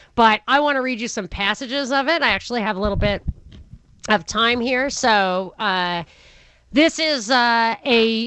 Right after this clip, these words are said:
it's an article called Alex Jones, Free Speech Shouldn't Be Your Primary Concern. It's from Huffington Post, but if it's from an Atlanta local, Anoa Chenga, who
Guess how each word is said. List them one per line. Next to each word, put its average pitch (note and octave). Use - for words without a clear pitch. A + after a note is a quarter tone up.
it's B3
an B3
article D#4+
called B3+
Alex B3+
Jones, C4+
Free C#4
Speech B3
Shouldn't C4+
Be C#4+
Your C4+
Primary A#3
Concern. A3+
It's G3+
from A#3+
Huffington C4+
Post, G3
but A3
if G#3+
it's -
from C4+
an A#3
Atlanta A#3
local, A3+
Anoa F#3+
Chenga, G3
who E4